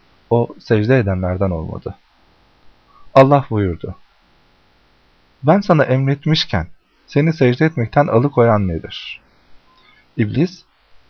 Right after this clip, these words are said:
"Ben ondan daha üstünüm. Çünkü beni ateşten yarattın,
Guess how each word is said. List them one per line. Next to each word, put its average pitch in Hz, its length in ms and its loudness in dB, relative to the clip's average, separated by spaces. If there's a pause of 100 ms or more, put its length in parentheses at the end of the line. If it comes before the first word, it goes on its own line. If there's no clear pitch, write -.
(220)
"Ben 170 160 4
ondan 160 360 4
daha 135 200 6
üstünüm. - 380 -8 (180)
Çünkü 156 280 -6
beni 147 180 2
ateşten 123 440 0
yarattın, 92 480 -6